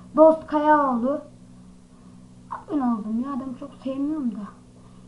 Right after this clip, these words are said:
Flame Minecraft, e, Leaf Game Türk altıdaki Sarp abinin kardeşinin kanalı. Fırat Barış.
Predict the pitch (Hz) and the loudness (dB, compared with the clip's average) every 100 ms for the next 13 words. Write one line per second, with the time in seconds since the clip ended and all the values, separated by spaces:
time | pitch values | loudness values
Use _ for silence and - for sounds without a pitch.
0 | - 285 302 294 294 294 277 277 262 254 | -4 2 4 4 2 0 -2 -2 -2 -4
1 | 233 240 240 247 240 285 269 277 - 294 | -6 -2 -2 -4 -4 -6 -4 -6 -2 -2
2 | - 269 277 247 269 285 - 262 247 262 | -2 -6 -10 -6 -2 0 4 4 4 0
3 | 247 254 262 247 262 254 254 226 - - | -2 2 2 2 0 0 0 -2 -6 -18
4 | - - - - 240 226 240 285 294 - | -20 -20 -18 -4 -2 0 0 -2 -4 -10
5 | - - - - - - - - - - | -20 -20 -20 -20 -20 -20 -20 -20 -20 -18
6 | 247 294 294 233 294 262 247 - - | 2 4 4 4 2 2 -2 -6 -18